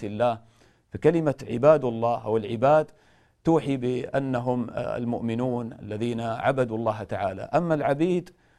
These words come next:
هكذا فيدخل فيها ال-، ال-، المسلم والكافر، يعني العبودية هنا عبود-، عبودية ال-، الملك والربوبية، فالله تعالى لا يظلم الناس شيئاً، آه، المسلم والكافر،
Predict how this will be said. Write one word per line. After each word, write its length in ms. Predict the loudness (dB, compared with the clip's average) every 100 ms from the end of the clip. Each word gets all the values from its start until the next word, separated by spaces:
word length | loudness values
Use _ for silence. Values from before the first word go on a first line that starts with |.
| _
هكذا 600 | 4 4 2 0 0 -4 -14 _ _
فيدخل 560 | -4 2 2 2 -2 -4
فيها 560 | -2 -2 0 -2 -2 -6
ال-، 220 | -8 -8
ال-، 160 | -8
المسلم 540 | -8 -4 -4 -2 -4 -2
والكافر، 600 | -4 2 2 2 -6 -16 -20 -20 -16
يعني 460 | -14 -12 -8 -6
العبودية 540 | -4 -2 -2 -2 -2 -2
هنا 260 | -2 -4
عبود-، 340 | -6 -6 -6 -8 -10
عبودية 580 | -4 -2 -2 -2 -2 -6
ال-، 480 | -8 -8 -8 -10 -8
الملك 460 | -4 -2 -2 -4 -2
والربوبية، 840 | -2 -2 -2 -2 0 -2 -4 -10 -18 _ _ _ _ _ _
فالله 560 | 0 0 2 0 0
تعالى 480 | 0 0 0 2 2 2
لا 140 | 2
يظلم 420 | 0 -2 -2 -4 -4
الناس 340 | -4 -4 -4
شيئاً، 500 | -6 -6 -4 -4 -8 -10 -16 _ _ -8
آه، 240 | -4 -2 -2
المسلم 540 | -2 -2 -2 -4 -2
والكافر، 840 | 0 0 0 -2 0 -2 -4 -12